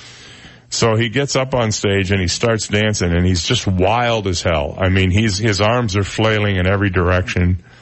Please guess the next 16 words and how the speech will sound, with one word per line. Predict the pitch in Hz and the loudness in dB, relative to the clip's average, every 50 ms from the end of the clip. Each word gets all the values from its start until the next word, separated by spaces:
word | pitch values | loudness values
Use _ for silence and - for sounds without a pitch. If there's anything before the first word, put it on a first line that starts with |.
| - - - | -8 -2 0
And | 104 104 | 2 2
you're | 104 98 | 2 2
thinking, | - 113 117 101 - 92 87 85 | 2 0 -2 0 0 -2 -2 0
"This | 82 104 127 - | 0 0 -2 0
is | - 156 139 | -2 0 0
a | 139 | 0
golden | 113 98 110 110 113 110 104 95 | 0 0 0 0 0 0 0 0
buzzer | 85 98 104 107 120 113 | 0 0 0 0 0 0
moment." | 113 117 120 123 135 160 - - - - - - - - - - - - _ | 0 0 0 0 -2 -4 -6 -10 -18 -20 -20 -20 -20 -20 -20 -20 -20 -10 _
And | - 101 113 | -2 0 0
then | 143 165 | 2 2
he | 151 | 0
strips | 127 - - - 139 156 151 - - | 0 -2 0 -2 -2 -2 -2 -2 0
off | 123 120 127 127 | 0 0 0 -2
his | - 98 - | -2 -4 -4
clothes | - - - 113 120 123 104 87 80 82 85 90 - - | -6 -4 -2 0 0 0 0 -2 -2 -4 -4 -6 -6 -8